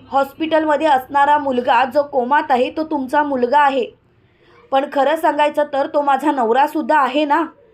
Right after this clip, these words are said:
माझा नवरा असा मृत्यूशी झगडत असताना तुम्ही मात्र माझ्यावरती आरोप करताय." तेव्हा लगेच इंदू बोलते, "श्रीकला, बस कर. अगं, त्यांच्या वेदना तुला दिसत नाही आहेत का?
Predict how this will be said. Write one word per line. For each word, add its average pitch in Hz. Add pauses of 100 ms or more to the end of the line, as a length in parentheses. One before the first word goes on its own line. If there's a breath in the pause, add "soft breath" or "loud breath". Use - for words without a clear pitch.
(320 soft breath)
माझा 294
नवरा 302
असा 262 (540 soft breath)
मृत्यूशी 320
झगडत 294
असताना 277
तुम्ही 285
मात्र 294
माझ्यावरती 294
आरोप 320
करताय." 311 (720 soft breath)
तेव्हा 277
लगेच 262
इंदू 254
बोलते, 285
"श्रीकला, 277
बस 269
कर. 294 (380)
अगं, 277
त्यांच्या 302
वेदना 277
तुला 302
दिसत 285
नाही 330
आहेत 277
का? 226